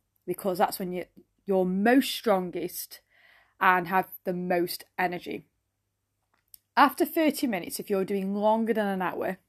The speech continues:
uh, like an hour, thirty <laughs> minutes, if you're doing longer than thirty minutes,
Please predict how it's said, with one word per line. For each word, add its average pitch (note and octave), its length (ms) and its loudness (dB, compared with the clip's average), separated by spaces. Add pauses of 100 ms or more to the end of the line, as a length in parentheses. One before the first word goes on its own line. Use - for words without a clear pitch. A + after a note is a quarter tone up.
(140)
uh, F#3+ 140 0
like F3+ 260 -2
an F#3+ 140 -6
hour, E3+ 300 -4 (320)
thirty B3+ 380 6
<laughs> - 0 -
minutes, F#3+ 500 -4
if - 60 -10
you're G#3+ 40 -4
doing A3 240 -2
longer A3+ 460 2
than F#3+ 340 0 (180)
thirty F#3+ 380 -2
minutes, - 720 -10